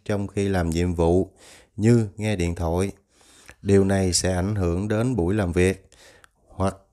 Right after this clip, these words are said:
điều tra viên này phải đi hai người sẽ nhờ người kia làm việc giúp mình. Trong trường hợp cuộc gọi đến rất cần thiết cho công việc điều tra.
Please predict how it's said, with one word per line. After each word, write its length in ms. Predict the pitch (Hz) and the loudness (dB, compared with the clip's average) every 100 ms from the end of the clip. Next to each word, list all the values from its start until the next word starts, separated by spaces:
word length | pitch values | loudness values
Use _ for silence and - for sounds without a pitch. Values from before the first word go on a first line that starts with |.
| _ | _
điều 260 | 95 92 90 | -2 0 0
tra 240 | 101 107 | 0 0
viên 320 | 104 113 113 | 2 2 2
này 300 | 107 95 87 - _ _ | 2 0 0 -6 _ _
phải 300 | - 82 90 | -6 -4 -2
đi 220 | 107 107 | 0 0
hai 300 | 98 107 107 | 0 -2 -2
người 320 | 104 95 90 82 | 0 2 2 0
sẽ 260 | - 90 | -2 -2
nhờ 300 | 104 95 87 | 0 0 0
người 220 | 87 90 | 2 0
kia 300 | 85 104 104 | 0 0 0
làm 240 | 98 90 82 | 0 -2 0
việc 260 | 85 82 | -2 -2
giúp 140 | 107 120 | -6 -6
mình. 200 | 101 95 85 - - - - - - _ | -2 -2 -2 -10 -20 -20 -20 -20 -20 _
Trong 220 | - 110 113 | 0 0 2
trường 240 | 98 90 | 2 2
hợp 260 | 87 82 - | 0 -2 -4
cuộc 320 | 90 87 - | -4 -4 -2
gọi 300 | 87 82 87 | -2 0 2
đến 360 | 98 107 131 - - | 2 0 0 -4 -10
rất 360 | 123 131 131 | -6 -6 -4
cần 260 | - 92 85 | -4 -2 -2
thiết 400 | - 117 151 - - | -2 -2 -2 -8 -8
cho 140 | 101 | -6
công 240 | - 101 | -4 -4
việc 220 | 87 82 - | -2 -4 -2
điều 120 | 90 | -4
tra. 340 | 98 110 110 | 0 2 0